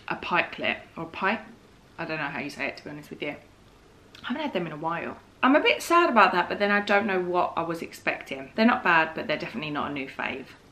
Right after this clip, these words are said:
Let's move on to the little chocolate shells. Just done myself a little mini bowl of each. Oh, they smell really chocolatey.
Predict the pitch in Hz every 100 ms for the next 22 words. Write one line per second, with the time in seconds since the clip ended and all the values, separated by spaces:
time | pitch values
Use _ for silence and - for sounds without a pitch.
0 | - - - _ _ - - - - 202
1 | 202 - 220 202 196 - 190 185 160 160
2 | - 180 180 175 170 170 165 170 - 185
3 | 180 - - - - - - 185 185 254
4 | 415 - - - - - 226 208 196 185
5 | 185 175 165 170 175 175 165 156 156 151
6 | 151 - 147 190 - - - - - -
7 | - 202 190 180 175 175 170 - - 202
8 | 185 175 165 160 - 160 160 160 160 151
9 | - - - 160 170 160 247